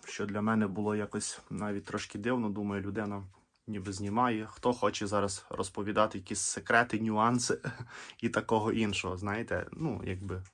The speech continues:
конкуренція. Хоча я не займаюся опаленням зовсім, я простий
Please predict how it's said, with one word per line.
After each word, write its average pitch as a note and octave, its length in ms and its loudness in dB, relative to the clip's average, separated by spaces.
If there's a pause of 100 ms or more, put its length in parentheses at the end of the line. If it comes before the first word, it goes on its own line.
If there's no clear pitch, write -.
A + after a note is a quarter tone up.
(680)
конкуренція. G2+ 800 0
Хоча - 320 0
я G2+ 440 2
не G#2 200 -2
займаюся G2 520 -2
опаленням G2 480 0
зовсім, G2 420 0
я G2+ 100 0
простий G2 500 -2